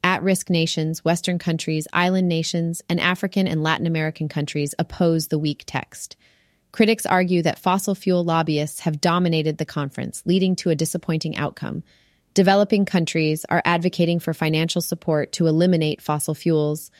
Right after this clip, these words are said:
while the proposed compromise falls short of their expectations.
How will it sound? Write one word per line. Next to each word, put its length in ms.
while 180
the 120
proposed 520
compromise 680
falls 320
short 340
of 120
their 260
expectations. 1120